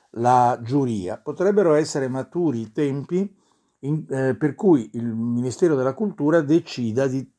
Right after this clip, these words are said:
per esempio, triplicare il, ma, insomma, tutto sommato modesto premio in palio,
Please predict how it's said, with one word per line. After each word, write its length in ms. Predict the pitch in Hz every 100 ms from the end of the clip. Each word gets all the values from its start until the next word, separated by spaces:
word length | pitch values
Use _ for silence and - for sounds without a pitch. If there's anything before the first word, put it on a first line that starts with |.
| _ _
per 140 | 147
esempio, 560 | 180 101 92 113 180 -
triplicare 1040 | 156 139 147 156 156 95 92 120 143 - _ _ _ _ _ _ _
il, 340 | 165 165 156 _ - - -
ma, 240 | 131 - _
insomma, 400 | - 113 98 _
tutto 340 | - 175 - 165
sommato 540 | - 143 156 170 143
modesto 680 | 120 120 147 151 - - 98
premio 440 | - 110 104 104
in 160 | 95 90
palio, 540 | 95 90 92 98 135